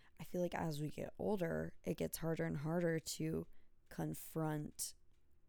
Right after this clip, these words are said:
people in our lives about something that they're doing that we don't like. Not that what the children are experiencing whenever they're confronting is not complex,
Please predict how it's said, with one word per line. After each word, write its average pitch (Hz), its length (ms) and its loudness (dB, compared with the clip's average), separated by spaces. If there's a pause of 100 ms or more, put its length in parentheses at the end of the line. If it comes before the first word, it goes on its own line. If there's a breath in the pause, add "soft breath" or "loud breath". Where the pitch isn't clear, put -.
(220)
people 143 400 2
in 143 100 2
our 147 140 2
lives 147 540 0
about 156 300 2
something 160 420 0
that 156 200 -2
they're 160 200 2
doing 156 500 0 (440 soft breath)
that - 580 -2 (240)
we 175 160 2
don't 202 180 2
like. - 420 -4 (720)
Not 190 440 2 (140)
that 185 640 0 (540)
what 165 580 0
the 170 100 0
children 160 840 0 (300)
are 160 160 2
experiencing 160 840 0
whenever 160 360 2
they're 170 180 2
confronting 170 540 0
is 156 160 0
not 151 260 0
complex, 160 840 0